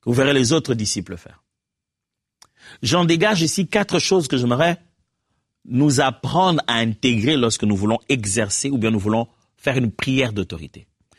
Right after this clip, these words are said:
Parce que j'appelle ça mot prière. Mais quand on exerce l'autorité, normalement,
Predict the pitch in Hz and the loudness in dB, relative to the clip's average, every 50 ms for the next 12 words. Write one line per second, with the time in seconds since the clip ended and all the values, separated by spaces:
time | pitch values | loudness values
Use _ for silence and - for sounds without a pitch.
0 | - - - - _ - 127 117 - - - 185 165 - - _ - 110 104 107 | -20 -20 -20 -10 _ -4 -2 -2 -2 0 0 0 0 0 -4 _ -8 -4 -2 -2
1 | 95 120 113 107 104 - - 120 113 117 120 110 104 - - 151 165 180 202 185 | 0 0 -2 -4 -4 -4 -2 -2 0 0 -2 -2 -4 -2 0 2 2 4 4 2
2 | 160 123 95 80 - - _ _ _ _ _ _ _ _ _ _ _ - - 107 | 2 0 -2 -4 -6 -10 _ _ _ _ _ _ _ _ _ _ _ -14 -10 -6
3 | 117 143 156 160 160 156 147 - - _ - - 214 214 165 185 156 139 135 123 | -2 -2 0 0 0 0 0 -2 -4 _ -2 0 0 2 2 2 2 2 2 0
4 | 123 175 170 139 - 120 107 98 - 104 98 98 98 - 151 147 - - 139 135 | 0 0 0 0 -2 -4 -4 -2 -2 -2 0 -2 -2 -2 -2 -2 -2 -2 -2 -2
5 | 139 135 135 135 135 147 175 180 170 - | 0 0 0 0 0 0 0 -2 -4 -6